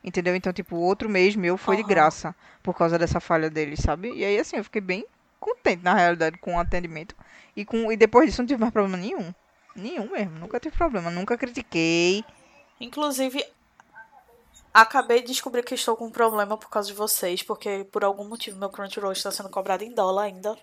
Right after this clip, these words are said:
Speaker 2: hoje em dia. E toda vez que eu vou na conta,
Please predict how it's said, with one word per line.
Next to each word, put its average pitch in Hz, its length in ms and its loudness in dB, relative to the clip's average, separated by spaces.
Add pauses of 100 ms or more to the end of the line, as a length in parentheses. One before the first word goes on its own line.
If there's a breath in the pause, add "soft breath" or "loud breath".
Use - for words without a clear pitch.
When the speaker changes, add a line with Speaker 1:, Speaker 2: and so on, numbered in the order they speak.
Speaker 2:
hoje 190 260 -8
em 226 60 -16
dia. 190 300 -8 (400 soft breath)
E 208 60 -8
toda 220 260 2
vez 220 160 0
que - 60 -6
eu 220 60 0
vou 208 140 -4
na 208 120 -2
conta, 202 360 -6